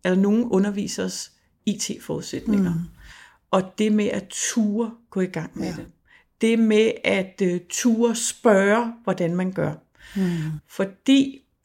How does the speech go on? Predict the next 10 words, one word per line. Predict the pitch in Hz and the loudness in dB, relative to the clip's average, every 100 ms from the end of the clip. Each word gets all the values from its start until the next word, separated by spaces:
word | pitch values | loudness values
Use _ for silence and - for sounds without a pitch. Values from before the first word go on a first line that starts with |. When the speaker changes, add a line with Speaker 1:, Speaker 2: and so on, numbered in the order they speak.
| _ _ - | _ _ -8
Speaker 1:
nu | |
kan | 190 240 | 2 2
jeg | 233 | 4
kun | 247 | 2
sige, | 247 240 233 | 2 2 2
hvad | 220 | 2
jeg | 208 208 | 2 0
selv | - 233 - - _ _ _ | -2 -4 -4 -20 _ _ _
har | - 226 | -4 -2
oplevet, | - 185 190 196 190 | 0 -2 0 -2 -2